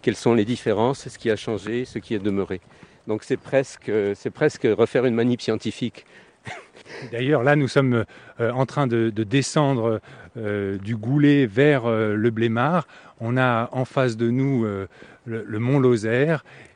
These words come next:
Speaker 2: et Robert Louis Stevenson, euh, écrivait à cet endroit-là : « Au sommet du Goulet, il n'y avait plus de route tracée. Uniquement »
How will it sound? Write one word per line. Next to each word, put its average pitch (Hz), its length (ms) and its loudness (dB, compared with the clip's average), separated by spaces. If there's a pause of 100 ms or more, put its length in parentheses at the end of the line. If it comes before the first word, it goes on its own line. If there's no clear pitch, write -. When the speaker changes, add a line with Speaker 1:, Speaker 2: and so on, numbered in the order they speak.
(100)
Speaker 2:
et 117 300 0 (280)
Robert 131 360 0
Louis 131 140 0
Stevenson, 131 720 0
euh, 110 160 0 (440)
écrivait 123 600 -2
à 123 60 0
cet - 220 -8
endroit-là : « 117 560 -2 (580)
Au 139 60 2
sommet 156 380 4
du 135 140 -2
Goulet, 139 400 4
il 131 140 2
n'y 127 80 4
avait 123 160 4
plus 139 200 -2
de 120 60 4
route 117 280 2
tracée. 104 480 -6 (580)
Uniquement » 147 640 6